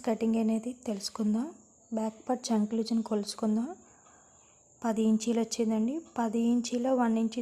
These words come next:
తగ్గించుకొని తొమ్మిది ఇంచీలకు అనేది మనం హ్యాండ్స్ ప-, లూజ్ అనేది తీసుకుందాం. ఇప్పుడు ముందుగా మన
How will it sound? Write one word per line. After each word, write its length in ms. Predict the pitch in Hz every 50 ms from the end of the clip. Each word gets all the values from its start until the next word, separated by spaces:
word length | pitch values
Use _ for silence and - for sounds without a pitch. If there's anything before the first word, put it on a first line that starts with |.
| 233 -
తగ్గించుకొని 680 | 233 208 196 220 226 220 220 - - 240 233 247 311 403 440 - - - - - - - - - - - -
తొమ్మిది 340 | 262 240 226 226 233 226 233 233
ఇంచీలకు 440 | 233 220 - 247 247 240 233 240 233
అనేది 320 | 220 226 226 233 226 349 440 427 - - - - - - - - - - - - - - - - 247
మనం 200 | 240 226 226 226 226 220 220 220 220 - - - - - - - - - - - - - - - - - - - - - - - - - - - - -
హ్యాండ్స్ 360 | 247 240 233 240 254 240 - - -
ప-, 220 | 254 226 220 214 202 - - - - 226 226
లూజ్ 220 | 226 233 247 233 247 226
అనేది 240 | 226 233 226 - - - -
తీసుకుందాం. 540 | 214 214 214 - - 226 214 214 220 262 339 - - - - - - - - - - - - - - - - - - - - 247
ఇప్పుడు 200 | 240 247 233 233 226
ముందుగా 320 | 226 226 226 233 233 254 262 262 254
మన 120 | 240 226